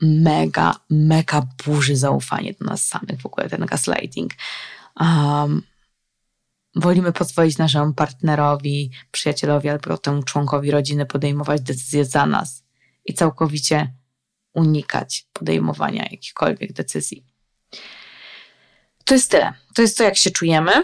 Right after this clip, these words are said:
To jest bardzo ważne, to, co czujemy, przez to, że ja często mówię o uczuciach, o intuicji i tak dalej. Mm, teraz, co możemy zrobić, jeśli ktoś stosuje wobec nas gaslighting?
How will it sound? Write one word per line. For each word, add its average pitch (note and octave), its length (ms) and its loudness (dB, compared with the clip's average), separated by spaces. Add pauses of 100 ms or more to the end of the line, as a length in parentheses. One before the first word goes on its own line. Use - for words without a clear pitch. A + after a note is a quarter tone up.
(400)
To G3+ 60 2
jest E3+ 100 0
bardzo E3 240 0
ważne, C#3+ 320 0
to, - 140 -6
co - 100 -10
czujemy, D#2 420 -2
przez C#3 240 -8
to, D3+ 100 -4
że C#3+ 240 -6
ja C#3+ 140 -4
często C#3 320 -4
mówię C#3 220 0
o D#3 40 0
uczuciach, D3 460 0
o C#3+ 40 0
intuicji D3+ 680 -4
i - 20 -16
tak D3+ 160 -2
dalej. C3+ 460 -2 (640)
Mm, F3 420 2 (160)
teraz, G3+ 420 2 (100)
co - 160 2
możemy G#3+ 340 6
zrobić, E3 440 0
jeśli C#3+ 220 -2
ktoś D#3 200 0
stosuje D3+ 480 0
wobec C#3 300 0
nas D3 200 0
gaslighting? - 840 -4